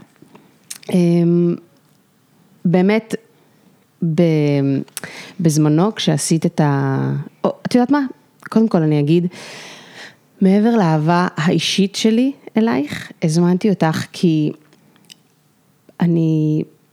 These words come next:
מרתק אותי השילובים האלה שהם חלק מהחיים האישיים שלך והמקצועיים שלך,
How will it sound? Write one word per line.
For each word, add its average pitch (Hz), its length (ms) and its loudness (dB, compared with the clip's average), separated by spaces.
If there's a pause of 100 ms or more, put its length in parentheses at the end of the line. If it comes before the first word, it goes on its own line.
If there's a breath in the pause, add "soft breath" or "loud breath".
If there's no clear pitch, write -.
(1040)
מרתק 180 400 0
אותי 269 180 0
השילובים 180 560 2
האלה 254 240 0
שהם 170 220 0
חלק 185 260 -2
מהחיים 160 380 2
האישיים 156 380 0
שלך 220 400 0
והמקצועיים 147 600 0
שלך, 220 480 -2